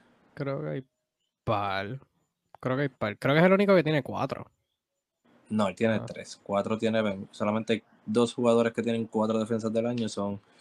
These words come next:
Speaker 2: eh, Ben Wallace y Dikembe Mutombo, si no me equivoco.
Speaker 1: Hmm.
Speaker 2: Pero Dwight Howard es el único que, que los ganó corrido.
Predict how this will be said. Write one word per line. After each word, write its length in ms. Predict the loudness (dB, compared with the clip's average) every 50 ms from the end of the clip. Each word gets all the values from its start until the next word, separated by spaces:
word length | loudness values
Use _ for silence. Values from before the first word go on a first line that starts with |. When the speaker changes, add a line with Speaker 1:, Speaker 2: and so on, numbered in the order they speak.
| -20 -20 _ _ _ _ _
Speaker 2:
eh, 400 | -4 0 0 2 2 2 2 0 0
Ben 260 | -2 -2 -2 -2 -4
Wallace 580 | -4 -2 0 2 2 2 2 2 0 0 -4 -12 _
y 640 | -8 -4 -2 0 0 2 0 0 0 0 0 0 -2
Dikembe 500 | -2 -2 -4 -4 -4 -4 -4 -2 -2 -2
Mutombo, 540 | -2 -2 -4 -6 -6 -6 -6 -6 -8 -10 -14
si 140 | -16 -18 -20
no 100 | -20 -20
me 100 | -20 -20
equivoco. 380 | -20 -20 -20 -20 -20 -20 -20 -20 _ _ _ _ _ _ _ _ _ _ _ _ _ _ _ _ _ _ _ _ _ _ _ _ _ _ _ _ _ _ _ _ _ _ _ _ _ _ _ _ _ _ _ -20 -20 -20 -10 -6
Speaker 1:
Hmm. 140 | -4 -4 -4 -6 -8 -16 -20 -20 _ _ _ _ _ _ _ _ _ _ _ _ _ _
Speaker 2:
Pero 160 | 2 2 2 4
Dwight 200 | 4 4 4 6
Howard 260 | 8 8 8 8 8
es 80 | 6
el 60 | 6 4
único 580 | 4 4 4 4 4 4 4 4 4 2 0 -4
que, 60 | -4
que 100 | -2 0
los 100 | 0 2
ganó 240 | 2 0 0 2 0
corrido. 360 | 0 0 0 -2 -4 -6